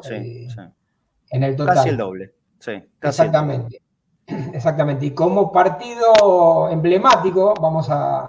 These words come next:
Speaker 2: a, a referenciar un partido que se jugó en la Bombonera en el año sesenta y dos, donde los dos equipos llegaban con chances de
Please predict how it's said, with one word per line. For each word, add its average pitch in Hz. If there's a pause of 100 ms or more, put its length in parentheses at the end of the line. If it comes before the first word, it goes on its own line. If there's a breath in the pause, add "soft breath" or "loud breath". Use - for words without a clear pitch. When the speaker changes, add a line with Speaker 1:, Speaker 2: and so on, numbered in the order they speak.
(160)
Speaker 2:
a, 135 (380)
a 127
referenciar 151 (360 loud breath)
un 175
partido 208
que 170
se 160
jugó 175
en 190
la 175
Bombonera 185
en 165
el 170
año 175
sesenta 160
y 190
dos, 220 (640)
donde 147
los 151
dos 185
equipos 180
llegaban 165
con 147
chances 165
de 131